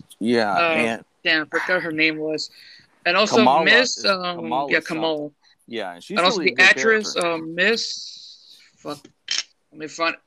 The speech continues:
Speaker 2: let me find the last name again because I keep screwing it up. Miss Larson, blame Hollywood, okay? Just blame Hollywood. They screwed up. And also, if I have a two-pack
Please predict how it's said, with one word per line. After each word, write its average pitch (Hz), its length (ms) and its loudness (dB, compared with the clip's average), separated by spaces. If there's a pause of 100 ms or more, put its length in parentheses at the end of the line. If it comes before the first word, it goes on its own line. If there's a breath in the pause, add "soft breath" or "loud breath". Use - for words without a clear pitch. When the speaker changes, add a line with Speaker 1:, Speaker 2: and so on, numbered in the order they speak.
Speaker 2:
let 165 120 -8
me 165 40 -8
find 180 300 -2
the 185 80 0
last 196 240 0
name 247 180 2
again 196 300 2
because 180 400 -6
I 160 260 -2
keep 160 320 -10
screwing 160 320 -2
it 190 140 -4
up. 185 240 0 (500)
Miss 180 220 -2
Larson, 202 480 0 (340)
blame 254 320 4
Hollywood, 170 640 2
okay? 175 320 0
Just - 240 -16
blame 196 260 0
Hollywood. 156 540 -2
They 196 160 2
screwed 175 320 -4
up. 139 200 -6
And 160 140 -2
also, 175 380 -2
if 160 240 0
I 180 80 -2
have 196 180 -2
a 190 40 -2
two-pack 156 800 -4